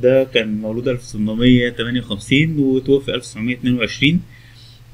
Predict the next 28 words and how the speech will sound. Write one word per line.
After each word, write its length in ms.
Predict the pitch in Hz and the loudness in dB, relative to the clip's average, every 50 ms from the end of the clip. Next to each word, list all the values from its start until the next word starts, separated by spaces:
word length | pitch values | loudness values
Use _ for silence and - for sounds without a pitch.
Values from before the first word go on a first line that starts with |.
| - | 4
هو 220 | 156 165 170 175 170 | 6 8 10 10 10
ده 120 | 156 165 | 10 8
اللي 280 | 165 165 156 143 143 - - | 8 6 4 2 2 2 2
أحيا 400 | - 147 139 147 165 160 165 - - - | 2 0 0 0 -2 -2 -2 -4 -6 -6
اللغة 420 | 127 123 127 135 135 139 143 139 - - | -2 0 2 4 4 4 2 0 -2 -4
العبرية، 540 | 120 117 117 113 117 117 107 95 90 85 - - - - - - - 117 | -2 -2 0 2 6 6 6 6 4 2 -4 -10 -20 -20 -20 -12 -4 0
رغم 240 | 120 123 123 123 123 | 2 2 2 0 -2
إن 100 | 117 123 | 0 2
هي 220 | 127 135 135 135 | 4 6 8 8
لغة، 340 | 127 131 131 131 123 117 - - - - - - - - - - - - - - - - - - - - | 6 6 4 4 2 -2 -4 -10 -20 -20 -20 -20 -20 -20 -20 -20 -20 -20 -20 -20 -20 -20 -20 -18 -12 -8
وده 360 | 113 120 127 127 123 120 135 | -2 2 4 6 8 8 8
كلام 320 | 139 - 123 123 135 135 131 | 8 8 8 8 8 8 6
محايد، 400 | 127 - 120 127 139 143 135 - 120 | 2 4 6 6 6 6 2 -2 -2
لغة، 400 | 113 123 123 123 123 120 113 - - - | 0 4 8 8 8 6 4 0 -2 2
آه، 220 | 98 101 98 95 | 2 4 4 2
فقيرة 360 | 92 - 123 117 - 143 131 | -2 -6 -4 2 4 6 6
جدا 260 | 123 127 123 120 120 113 - - | 6 6 4 2 0 -6 -6 -4
في 60 | 113 | -4
المصطلحات 480 | 104 101 98 - - 98 92 - 113 110 - | -4 -4 -4 -6 -10 -12 -14 -14 -14 -12 -10
بتاعتها، 380 | 110 98 98 107 120 - 120 113 | -8 -4 0 -2 -2 -2 -4 -10
في 140 | - - 117 | -10 -12 -18
الكلمات، 520 | 98 - 98 98 104 107 120 131 135 135 - - - - - - - - - - - - - - - - - - - - - - - | -16 -14 -12 -8 -2 2 4 4 4 4 0 -8 -14 -14 -14 -18 -20 -20 -20 -20 -20 -20 -20 -20 -20 -20 -20 -20 -20 -20 -20 -16 -8
بقالها 540 | 143 123 135 143 156 170 180 165 - - 139 | 0 4 6 6 6 6 4 4 4 4 4
آلاف 220 | 156 180 180 165 | 4 4 2 0
السنين 500 | 156 - - - 127 131 151 170 185 160 | -2 -8 -6 -2 2 6 8 8 8 8
محدش 320 | 143 - 156 160 - - - | 4 0 -4 -6 -8 -8 -6
بيتكلم 580 | - 120 110 107 110 - 147 143 147 143 123 | -2 -2 -2 -2 2 4 4 4 4 4 2
بيها، 320 | 113 135 147 127 107 90 | 4 6 6 6 6 4